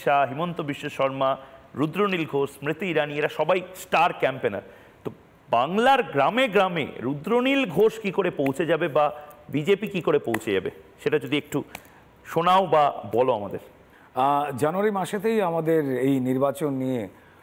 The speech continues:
Speaker 2: আহ, কেন্দ্র রাজ্যের নেতৃত্ব তারা কিছু সিদ্ধান্ত নিয়েছিলেন এবং সেক্ষেত্রে আমাকে যে সাংস্কৃতিক, আহ, যে ক্যাম্পেইন, কালচারাল ক্যাম্পেইন, তার একটা খুব ইম্পর্টেন্ট জায়গার দায়িত্ব দিয়েছেন যে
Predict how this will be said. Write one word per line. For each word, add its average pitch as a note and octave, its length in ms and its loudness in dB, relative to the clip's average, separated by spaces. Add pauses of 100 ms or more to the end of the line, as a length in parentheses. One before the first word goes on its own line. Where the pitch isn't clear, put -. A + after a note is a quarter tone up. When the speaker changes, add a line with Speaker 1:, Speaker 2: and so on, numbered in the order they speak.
(220)
Speaker 2:
আহ, G2+ 300 -2
কেন্দ্র C#3 440 0
রাজ্যের A#2+ 340 0
নেতৃত্ব C3+ 440 -6
তারা B2+ 220 -2
কিছু B2+ 220 -8
সিদ্ধান্ত C3 480 -6
নিয়েছিলেন F3+ 420 -6
এবং F3+ 300 -4
সেক্ষেত্রে D3+ 680 -2 (580)
আমাকে D3+ 480 0
যে C3+ 420 2
সাংস্কৃতিক, F#3 720 0 (460)
আহ, A2+ 300 2
যে A#2+ 340 2
ক্যাম্পেইন, C#3 560 2 (100)
কালচারাল B2+ 440 0
ক্যাম্পেইন, A#2 460 -2 (540)
তার B2+ 120 0
একটা C#3 200 -2
খুব F3 200 -4
ইম্পর্টেন্ট D#3 480 -2
জায়গার C3+ 380 2
দায়িত্ব A2+ 360 -2
দিয়েছেন D#3 380 -4
যে E3+ 140 -4